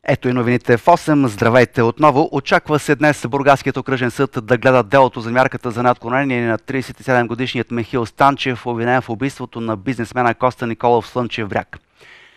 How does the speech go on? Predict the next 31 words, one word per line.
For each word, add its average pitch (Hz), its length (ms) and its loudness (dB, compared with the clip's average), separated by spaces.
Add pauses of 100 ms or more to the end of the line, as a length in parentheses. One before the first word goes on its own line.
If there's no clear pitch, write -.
(140)
Държавното 135 500 2
обвинение 156 380 2
настоява 147 500 2
за 127 140 -2
постоянен 131 480 2
арест 127 300 2
за 110 280 -4
извършителя 117 540 -2
на 107 100 0
тежкото 120 380 -4
престъпление. 107 640 -4 (800)
От 151 100 -8
прокуратурата 147 560 0
в 131 40 -2
Бургас 143 300 2
съобщиха, 156 480 -4
че 139 120 -4
тридесет 151 320 -4
и 139 60 -4
седем 147 260 0
годишният 127 380 -6
мъж 131 260 -4 (480)
е 156 80 0
направил 151 360 4
самопризнание, 131 800 0
а 127 100 0
мотивът 113 400 -4
за 107 100 -4
деянието 117 680 0 (160)
е 113 80 -2
ревност. - 480 -2